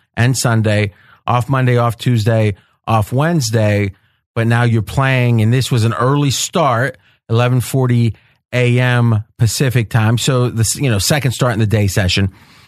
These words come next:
They go to Pittsburgh, so not huge travel, but travel.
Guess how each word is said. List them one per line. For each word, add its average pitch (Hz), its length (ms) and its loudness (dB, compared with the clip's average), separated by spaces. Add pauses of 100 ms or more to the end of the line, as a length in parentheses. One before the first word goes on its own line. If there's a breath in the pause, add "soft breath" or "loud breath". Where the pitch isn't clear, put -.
(120)
They 139 80 -2
go 135 140 0
to 127 80 0
Pittsburgh, 107 640 -2
so - 120 -2
not 143 440 0
huge 233 400 -2
travel, 95 720 0 (320 soft breath)
but 127 100 -2
travel. 98 720 -2